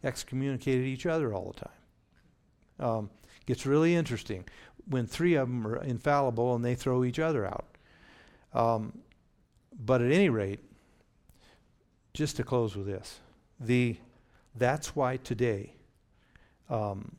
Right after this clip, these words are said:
here's just a little bit of how some of this stuff that is so old is still in force today. If you go to a Catholic service of some kind of funeral or whatever it might be,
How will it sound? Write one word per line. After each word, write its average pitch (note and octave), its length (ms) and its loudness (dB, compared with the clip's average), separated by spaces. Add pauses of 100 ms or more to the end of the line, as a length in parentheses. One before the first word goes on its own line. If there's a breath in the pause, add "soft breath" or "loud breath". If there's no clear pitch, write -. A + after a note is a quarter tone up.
(160)
here's A2 220 -2
just G#2 260 -6
a A2+ 40 -4
little C3 280 0
bit B2 280 -2
of B2+ 140 -10
how G#2+ 140 -4
some D3 320 -2
of C3+ 80 -4
this A#2+ 160 -4
stuff - 440 -6
that - 160 -16
is - 80 -14
so - 220 -2
old A2+ 580 -2 (400 loud breath)
is A2 160 -2
still B2 580 -2 (320 loud breath)
in A2 140 -6
force A#2+ 540 -4
today. A2 480 -6 (440 loud breath)
If A2+ 220 -6
you C3+ 140 -4
go B2 300 0
to A#2+ 460 -2
a A2 120 -6
Catholic A2 760 -4
service C#3 600 0
of G2 180 -6
some A#2+ 260 -2
kind A#2 260 -4
of G#2+ 60 -10
funeral C3 400 -2
or A2 160 -2
whatever A2 360 -2
it - 80 -10
might G#2 240 -12
be, G#2 220 -8